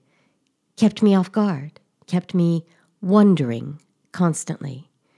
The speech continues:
kept my attention so off myself that I hadn't seen any of it coming. This frenzy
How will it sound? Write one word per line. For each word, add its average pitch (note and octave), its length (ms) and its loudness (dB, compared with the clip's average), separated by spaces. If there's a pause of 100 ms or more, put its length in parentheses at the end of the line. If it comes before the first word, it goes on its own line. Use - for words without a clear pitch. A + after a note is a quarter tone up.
(320)
kept G#3+ 300 -2
my G3 340 0 (360)
attention G#3+ 640 -2
so - 480 -2
off F3+ 340 -4
myself D#3+ 680 -4
that D#3 280 -6
I D#3+ 220 -2
hadn't E3 500 -4
seen E3+ 440 -2 (520)
any F3 440 0 (400)
of C#3+ 120 0
it - 180 -8
coming. C3 380 -8 (1600)
This - 600 -6 (200)
frenzy C3 760 -6